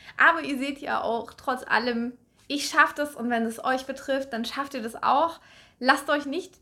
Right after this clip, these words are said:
davon runterziehen, wenn das mit den Gefühlen auf und ab geht und Chaos ist. Und ansonsten, wie gesagt, ich, ähm, freue mich einfach drauf, mit euch das Ganze gemeinsam zu erleben. Und ich hoffe, dass euch das unterhält, informiert,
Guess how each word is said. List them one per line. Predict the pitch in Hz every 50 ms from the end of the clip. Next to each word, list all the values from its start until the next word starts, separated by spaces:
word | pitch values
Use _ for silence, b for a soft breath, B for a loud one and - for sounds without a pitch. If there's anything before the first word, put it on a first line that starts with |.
| _ _
davon | 285 277 - 247 233 226
runterziehen, | 220 - 254 302 392 - - - - - - - - 294 294 302 285 269
wenn | 262 277 285 277 262
das | 262 277 277 -
mit | 240 262 262 -
den | 254 240 240
Gefühlen | 254 269 269 - - 294 294 285 269 269 254 -
auf | - - - 277 294 285 -
und | - 247 247 -
ab | - - - - - -
geht | - 254 262 269 269 269 -
und | 233 233 247
Chaos | - - 262 - - 254 262 262 262 - -
ist. | - 240 247 254 - B B B B B B B B B
Und | - 285 311 269
ansonsten, | 247 269 247 233 233 240 240 - - 247 226
wie | 208 -
gesagt, | 220 214 - - 196 214 - - -
ich, | - 247 247 - - -
ähm, | 233 233 233 226 233
freue | 226 - - 247 262
mich | 277 285 269
einfach | 240 247 247 247 247
drauf, | - - 233 233 240 240 233 - - _
mit | - 240 240 240 - -
euch | 214 233 247 254
das | - - -
Ganze | - 247 233 233 233 - -
gemeinsam | - 220 214 220 226 233 240 240 247 240 240 233 233 233
zu | 226 - - 240
erleben. | - 214 226 220 233 262 302 302 320 330 330 330 302
Und | - - - 233 247 247 247 240
ich | - 247 - - 311
hoffe, | 302 - 277
dass | - 262 - -
euch | - 233 247 240 -
das | - 220 220 226 - - _ _ _ - _ _ _ _ _ _ _
unterhält, | 226 202 - 196 196 - - 240 240 247 262 269 269 277 277 269 - _ _ _ _ _ _ _
informiert, | 240 233 240 233 - - 240 233 226 220 226 233 233 226 226 220 220 220 -